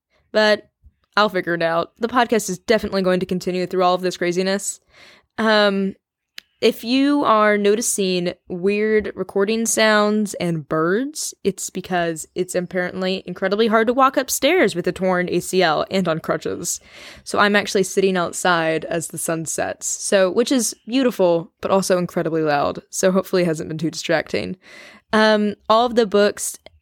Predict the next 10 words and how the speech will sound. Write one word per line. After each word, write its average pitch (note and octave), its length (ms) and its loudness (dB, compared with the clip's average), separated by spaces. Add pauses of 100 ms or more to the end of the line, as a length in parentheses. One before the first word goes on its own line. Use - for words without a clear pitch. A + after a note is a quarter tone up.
that G3 200 0
have F#3+ 120 0
been F3+ 180 0
mentioned F#3 320 -2
throughout F3 200 2
this F#3 160 -4
episode F3 600 2
are E3+ 120 0
probably F#3+ 480 0
linked F3+ 540 -4